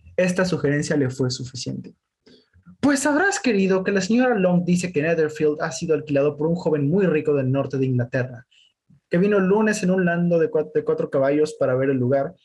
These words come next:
y que se quedó tan encantado con él que inmediatamente llegó a un acuerdo con el señor Morris,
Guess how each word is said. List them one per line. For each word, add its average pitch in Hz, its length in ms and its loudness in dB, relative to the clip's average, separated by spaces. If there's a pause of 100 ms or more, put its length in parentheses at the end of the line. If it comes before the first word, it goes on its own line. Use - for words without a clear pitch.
(200)
y 175 180 0
que 175 100 0
se 175 140 -2
quedó 160 220 2
tan 269 240 -2
encantado 156 640 0 (240)
con 143 180 0
él 147 160 -2
que 170 100 -2
inmediatamente 151 680 0
llegó 131 180 0
a - 20 0
un 143 60 0
acuerdo 170 560 -2 (240)
con 170 160 -2
el 147 80 -4
señor 135 280 -4
Morris, 131 480 -4